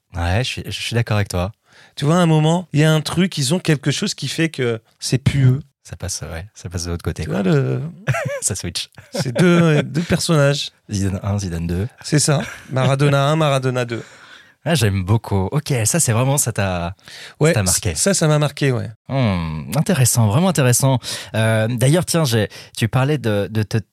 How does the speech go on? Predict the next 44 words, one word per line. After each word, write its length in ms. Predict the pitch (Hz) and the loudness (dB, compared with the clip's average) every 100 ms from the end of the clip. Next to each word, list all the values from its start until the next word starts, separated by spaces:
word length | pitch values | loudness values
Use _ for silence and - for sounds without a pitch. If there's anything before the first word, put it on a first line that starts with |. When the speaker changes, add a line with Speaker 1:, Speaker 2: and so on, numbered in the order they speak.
| _ - | _ -10
Speaker 1:
de 60 | |
tout 140 | 101 110 | -8 0
à 100 | 117 | 2
l'heure, 160 | 131 - | 2 0
finalement, 400 | 104 107 120 107 | 0 2 4 2
euh, 280 | 92 87 85 | 2 -2 -2
de 100 | 107 | -2
ta 100 | 107 | 0
relation 340 | 107 107 - 131 | 2 2 4 2
avec 140 | 113 | 4
les 120 | 107 | 2
arbitres 200 | 107 120 | 2 2
pendant 160 | 113 98 | 2 2
les 80 | 107 | 4
matchs, 300 | 113 127 - | 6 4 2
tout 100 | 110 | 0
ça. 260 | - 185 | 0 2
Et, 60 | 147 | 2
et 480 | 104 113 113 117 110 | 2 2 2 0 0
je, 140 | 110 110 | -4 -4
j'aurais 200 | - 165 | -2 0
bien 140 | 220 | 0
voulu 180 | 156 175 | 0 0
avoir, 260 | 127 139 120 | 0 0 2
euh, 120 | 104 | 0
toi 220 | - 139 | 0 0
aujourd'hui, 300 | 131 110 131 | 2 2 0
parce 120 | 107 - | -2 0
qu'on 80 | |
voit 120 | 95 98 | 0 2
beaucoup, 480 | 123 - 151 147 107 | 0 -4 -4 0 0
euh, 60 | |
dès 100 | 95 | 0
qu'il 120 | 104 | 0
y 20 | 104 | 2
a 20 | |
une 20 | |
prise 180 | - 110 | 4 4
de 40 | |
décision 400 | 104 104 113 113 | 4 2 2 4
un 60 | 120 | 2
peu 80 | 110 | 2
litigieuse, 480 | 101 107 117 131 113 - - _ | 0 2 2 2 0 -4 -20 _
un, 600 | 90 98 95 95 95 | -10 -8 -6 -4 -4